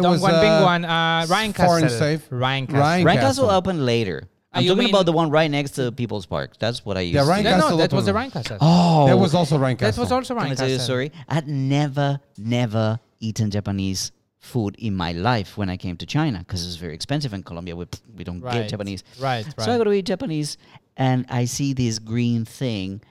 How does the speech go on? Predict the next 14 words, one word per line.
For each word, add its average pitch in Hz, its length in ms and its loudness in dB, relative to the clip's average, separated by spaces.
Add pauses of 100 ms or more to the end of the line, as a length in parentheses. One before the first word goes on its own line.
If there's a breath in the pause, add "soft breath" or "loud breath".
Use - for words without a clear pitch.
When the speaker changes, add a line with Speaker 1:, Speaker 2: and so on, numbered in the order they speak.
(140)
Speaker 3:
and 110 120 -6
I 113 80 -2
think 113 300 -4
is 95 320 -4 (260)
mint. 104 680 -10 (160)
Speaker 1:
<laughs> - 180 -20
I 170 140 -6
didn't 139 180 -8
even 123 160 -10
know 147 140 -8
it's - 120 -14
Speaker 3:
I 120 80 -4
take 120 200 -6
a 117 40 -2